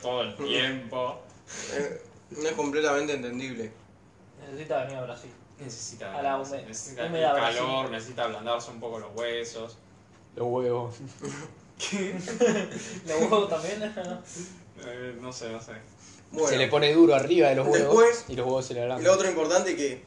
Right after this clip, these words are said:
Speaker 2: ya hablamos en
Speaker 3: Eh.
Speaker 2: nuestro
Speaker 3: <laughs>
Speaker 2: Último programa es que se fue McAllister de Boca.
Speaker 1: Se fue McAllister de
Speaker 3: Vamos.
Speaker 1: Boca, se fue al Brighton, que está complicado.
Speaker 2: Hmm.
Speaker 4: Pobre boludo, va a ir y va a tener que jugar en la B, <laughs> pobre boludo.
Speaker 1: No, no, yo sé, si, si, para mí Boca lo compra, si se va a ver.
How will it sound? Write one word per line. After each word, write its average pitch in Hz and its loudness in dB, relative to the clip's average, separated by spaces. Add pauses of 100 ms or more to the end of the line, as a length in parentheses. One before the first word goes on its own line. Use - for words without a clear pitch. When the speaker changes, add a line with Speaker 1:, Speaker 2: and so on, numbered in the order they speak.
Speaker 2:
ya 151 -2
hablamos 165 0
en 147 0
Speaker 3:
Eh. 190 2
Speaker 2:
nuestro 135 0
Speaker 3:
<laughs> - -6 (180)
Speaker 2:
Último 196 0
programa 185 6
es - 4
que 143 0
se 139 -6
fue 160 -2
McAllister 143 -2
de 131 -4
Boca. 185 2 (200)
Speaker 1:
Se - -12
fue 120 -6
McAllister 110 -6
de 107 -10
Speaker 3:
Vamos. 147 0
Speaker 1:
Boca, 135 -4
se 123 -8
fue 120 -10
al 110 -8
Brighton, 139 -2
que 117 -6
está 117 -6
complicado. 120 -6 (400)
Speaker 2:
Hmm. - -8
Speaker 4:
Pobre 165 8
boludo, 170 6
va 180 10
a - 8
ir 190 4
y 175 6
va 170 6
a 180 4
tener 170 4
que 156 2
jugar 139 0
en 127 -4
la 123 0
B, 131 0 (100)
<laughs> - -12
pobre 135 -2
boludo. 127 -6
Speaker 1:
No, 127 0
no, 110 -8
yo 117 -6
sé, 113 -10
si, - -16
si, - -20 (380)
para 117 -4
mí 127 -10 (140)
Boca 117 -8
lo - -14
compra, 110 -12
si - -18
se 110 -18
va 110 -14
a - -14
ver. 113 -16